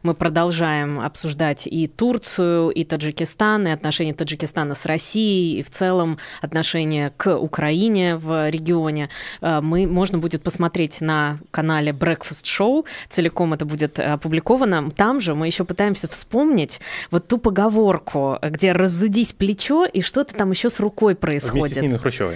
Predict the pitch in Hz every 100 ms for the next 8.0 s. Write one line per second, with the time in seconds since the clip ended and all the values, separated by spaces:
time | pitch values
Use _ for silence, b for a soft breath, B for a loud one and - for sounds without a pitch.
0 | - - 233 269 254 247 - 254 175 170
1 | 165 151 151 - 175 185 175 160 175 208
2 | 196 240 285 - 226 - 247 208 175 185
3 | - 233 220 190 160 170 165 170 262 302
4 | 226 165 - - 196 180 175 151 175 160
5 | 160 170 175 170 - 156 170 185 175 -
6 | 190 160 165 175 185 202 359 370 180 165
7 | 170 165 180 180 190 180 - 170 - 165